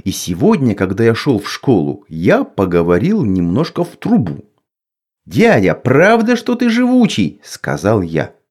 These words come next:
Он казался удивлённым. "Что ты хочешь сказать, дитя моё?" спросил он. "Бесс говорит, что ты такой же крепкий, как древесная кора, но ведь бывает же кора, которая сама лопается.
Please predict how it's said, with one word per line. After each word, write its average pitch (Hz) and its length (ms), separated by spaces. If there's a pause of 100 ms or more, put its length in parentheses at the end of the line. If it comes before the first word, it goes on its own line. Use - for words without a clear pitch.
(480)
Он 85 200
казался 233 540
удивлённым. 180 880 (580)
"Что - 800
ты - 260
хочешь 104 560
сказать, 101 640
дитя 113 480
моё?" 104 640
спросил - 640
он. 95 240 (800)
"Бесс 143 420
говорит, 131 440
что - 220
ты 208 140
такой 160 320
же 117 120
крепкий, 160 580
как 87 220
древесная 170 560
кора, 160 520 (260)
но 87 80
ведь 78 220
бывает 123 420
же 117 140
кора, 147 300
которая 135 380
сама 151 360
лопается. 107 680